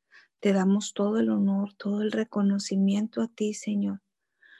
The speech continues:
porque solo tú eres digno, porque solo tú, Señor, eres un Dios vivo, un Dios real,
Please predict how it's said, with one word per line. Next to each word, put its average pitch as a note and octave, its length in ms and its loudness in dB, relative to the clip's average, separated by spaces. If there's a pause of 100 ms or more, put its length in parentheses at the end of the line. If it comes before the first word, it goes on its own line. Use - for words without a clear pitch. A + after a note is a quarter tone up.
(160)
porque G#3 320 -4
solo G#3 300 -2
tú G#3+ 120 -4
eres G#3 300 -6
digno, G3+ 560 2 (520)
porque G3+ 360 -4
solo A3 380 0
tú, A#3 220 0
Señor, G3+ 540 -2 (800)
eres G3 340 -4
un G3+ 140 2
Dios G3 280 -4
vivo, F#3+ 380 -2
un F#3+ 220 -2
Dios F#3+ 360 -6
real, F3+ 540 -6